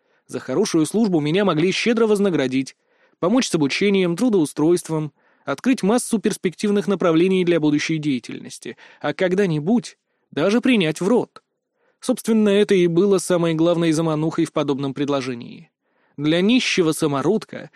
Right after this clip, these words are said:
вступить в могущественный старший род — это, можно сказать, предел мечтаний.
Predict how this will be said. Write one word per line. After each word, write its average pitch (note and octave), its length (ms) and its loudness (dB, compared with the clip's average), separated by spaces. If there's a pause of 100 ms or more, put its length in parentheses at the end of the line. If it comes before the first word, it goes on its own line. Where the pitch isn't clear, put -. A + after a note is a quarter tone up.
(160)
вступить E3+ 480 -4
в F3 60 0
могущественный G3 840 0
старший F#3+ 480 -2
род — G#3 440 -2 (340)
это, A#3+ 200 0
можно A3+ 260 2
сказать, G#3+ 380 0
предел G3+ 300 2
мечтаний. B2+ 680 -4